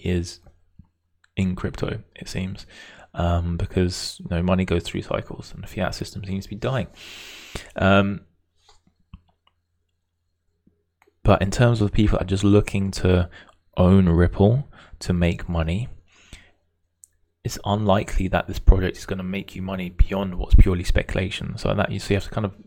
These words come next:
factor that into the equation if you are holding Ripple. I'm not saying don't hold Ripple. I'm not giving you financial advice.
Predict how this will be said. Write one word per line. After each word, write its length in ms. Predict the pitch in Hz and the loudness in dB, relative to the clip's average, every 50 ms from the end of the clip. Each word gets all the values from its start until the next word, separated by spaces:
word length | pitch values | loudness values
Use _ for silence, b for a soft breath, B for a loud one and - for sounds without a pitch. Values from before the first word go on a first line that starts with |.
| _ - - - | _ -20 -20 -20
factor 440 | - - - - - 117 - - 101 | -12 -8 -6 -6 -6 -6 -6 -6 -6
that 80 | 92 | -6
into 260 | 95 92 92 - - | -6 -8 -10 -10 -10
the 80 | - 95 | -10 -8
equation 400 | 92 - 101 95 98 92 90 - | -4 0 0 0 0 0 -4 -8
if 160 | 101 - - | -12 -10 -6
you 100 | 95 92 | -4 -4
are 60 | 85 | -4
holding 280 | 85 85 85 87 90 92 | -2 -4 -4 -4 -6 -6
Ripple. 300 | 95 - - - - - | -8 -10 -12 -14 -16 -16
I'm 560 | - - - - - - - - - - 110 | -16 -20 -20 -20 -20 -20 -20 -20 -14 -8 -6
not 120 | 104 98 - | -6 -4 -4
saying 180 | - 110 107 | -4 -6 -4
don't 180 | 104 107 101 98 | -4 -4 -4 -4
hold 140 | 98 95 92 | -4 -4 -4
Ripple. 260 | 98 92 - 101 98 | -4 -4 -4 -6 -6
I'm 80 | 92 | -4
not 120 | 95 104 104 | -4 -4 -2
giving 200 | 107 101 98 95 | -2 -2 -2 -4
you 100 | 95 92 | -6 -6
financial 380 | - 95 95 90 - - - | -6 -4 -4 -6 -8 -10 -10
advice. 540 | 101 95 107 110 110 107 - - - - - | -8 -4 -2 -2 -2 -4 -6 -10 -14 -14 -16